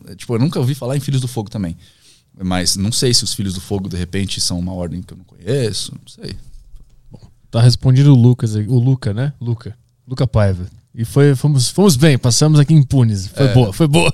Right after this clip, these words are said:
Speaker 1: Mas de verdade, eu sou fanzaço do Daniel Mastral. Cara, eu vejo suas, eu vejo suas pregações sobre o livro Filhos do Fogo há muito tempo,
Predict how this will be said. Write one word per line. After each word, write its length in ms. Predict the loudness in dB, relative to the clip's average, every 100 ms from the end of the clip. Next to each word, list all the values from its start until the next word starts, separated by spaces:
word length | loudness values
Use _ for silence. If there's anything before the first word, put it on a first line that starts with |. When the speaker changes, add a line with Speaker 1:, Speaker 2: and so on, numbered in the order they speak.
| -2
Speaker 1:
Mas 140 | -2
de 80 | 0
verdade, 340 | 0 0 -2 -2
eu 40 |
sou 120 | -4
fanzaço 480 | -6 -6 -4 -2 -4
do 80 | -6
Daniel 200 | -6 -6
Mastral. 340 | -6 -6 -6 -4
Cara, 240 | -4 -4
eu 80 | -4
vejo 220 | -6 -6
suas, 240 | -6 -8 -6
eu 120 | -6
vejo 240 | -4 -4 -6
suas 180 | -8
pregações 540 | -6 -2 0 0 0 -2
sobre 220 | -4 -6
o 40 |
livro 240 | -2 -2 -2
Filhos 220 | -4 -4
do 60 | -4
Fogo 360 | -4 -2 -4 -8 -16 -20 -20 -8
há 120 | -2
muito 440 | 0 0 -2 -6 -10
tempo, 520 | -6 -4 -4 -4 -6